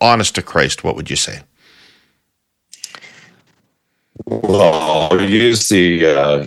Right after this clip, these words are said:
Speaker 2: build on the analogy Scott was using earlier about, you know, you need an asteroid. Uh, but I think you need the asteroid to hit Blanche Binblock, uh, during business hours, or maybe Rideau Co-, <laughs> Cottage later in the evening. Uh, you know,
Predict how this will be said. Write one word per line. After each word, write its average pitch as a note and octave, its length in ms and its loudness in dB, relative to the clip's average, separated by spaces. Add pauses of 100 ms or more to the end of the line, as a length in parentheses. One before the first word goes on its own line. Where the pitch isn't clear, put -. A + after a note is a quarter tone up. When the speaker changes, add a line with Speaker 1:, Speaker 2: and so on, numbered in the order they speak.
(120)
Speaker 2:
build F#2 280 2
on F2+ 160 4
the E2+ 80 -2
analogy D#2+ 460 0
Scott - 280 2
was D2+ 180 0
using D#2 280 -2
earlier D#2 340 2
about, C#2+ 300 0
you D#2+ 100 -2
know, D2 200 0
you D#2 80 -2
need E2 160 2
an D#2 80 0
asteroid. D2 640 2 (140)
Uh, D#2 200 2 (260)
but G2+ 180 2
I F2 60 4
think F2+ 140 0
you G2 60 2
need F#2+ 100 2
the D#2+ 80 4
asteroid F2+ 420 2
to D#2 60 -2
hit F#2 280 0 (200)
Blanche F#2+ 180 2
Binblock, G2 480 0 (140)
uh, D#2+ 220 2
during F2 260 2
business G2 280 0
hours, G#2 260 2
or D#2+ 140 0
maybe E2+ 220 0
Rideau F2 220 2
Co-, F2 260 2
<laughs> - 180 0
Cottage G2+ 400 2
later F#2+ 220 4
in F#2+ 80 2
the F#2+ 100 2
evening. A#2 240 0 (840)
Uh, A2 520 4 (160)
you A#2 80 2
know, A2 280 4